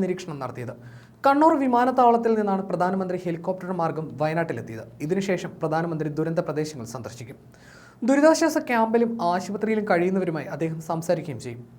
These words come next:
തുടർന്ന് വയനാട് കളക്ടറേറ്റിൽ എത്തുന്ന അദ്ദേഹം അവലോകന യോഗത്തിൽ പങ്കെടുക്കും. മൂന്ന് പതിനഞ്ചിന് തിരികെ കണ്ണൂരിലേക്ക് മടങ്ങും. വൈകിട്ട് മൂന്ന് അൻപത്തിയഞ്ചിന് കണ്ണൂർ അന്താരാഷ്ട്ര വിമാനത്താവളത്തിൽ നിന്ന് ഡൽഹിയിലേക്ക് തിരിക്കും.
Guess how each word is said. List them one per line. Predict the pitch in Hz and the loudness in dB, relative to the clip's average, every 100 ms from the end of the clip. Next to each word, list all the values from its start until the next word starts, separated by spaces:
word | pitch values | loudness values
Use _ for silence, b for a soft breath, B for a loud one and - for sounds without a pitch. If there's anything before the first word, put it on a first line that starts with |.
| - | 0
തുടർന്ന് | 165 180 151 175 B B - | 4 4 2 -4 B B 4
വയനാട് | 190 220 254 254 | 8 10 8 6
കളക്ടറേറ്റിൽ | 240 196 202 214 214 208 | 6 4 4 2 2 0
എത്തുന്ന | 196 185 | -2 -2
അദ്ദേഹം | 165 170 135 - - | 0 0 -2 -6 -2
അവലോകന | 170 202 202 | 4 4 4
യോഗത്തിൽ | 180 170 175 170 | 4 2 0 -4
പങ്കെടുക്കും. | - 139 107 - - - - - - | -6 -4 -6 -8 -12 -18 -20 -10 4
മൂന്ന് | 262 294 | 6 8
പതിനഞ്ചിന് | 294 208 220 208 196 - 196 | 8 6 6 2 -2 0 2
തിരികെ | 196 196 | 4 4
കണ്ണൂരിലേക്ക് | 185 170 190 175 151 | 2 2 2 0 -2
മടങ്ങും. | 120 120 123 - 131 | -4 -6 -8 -2 2
വൈകിട്ട് | 156 180 170 | 2 2 -2
മൂന്ന് | 185 214 190 | -2 0 0
അൻപത്തിയഞ്ചിന് | 190 214 196 170 160 - - 190 | 0 0 -2 -2 -6 -10 -6 -2
കണ്ണൂർ | 196 220 | 0 0
അന്താരാഷ്ട്ര | - 175 180 190 196 190 | 0 0 4 4 2 -2
വിമാനത്താവളത്തിൽ | 165 175 185 165 165 165 165 | -2 -2 0 0 0 0 -4
നിന്ന് | 131 - 135 | -6 -2 0
ഡൽഹിയിലേക്ക് | 151 175 180 135 104 | 0 0 0 -2 -6
തിരിക്കും. | 120 160 | -8 -8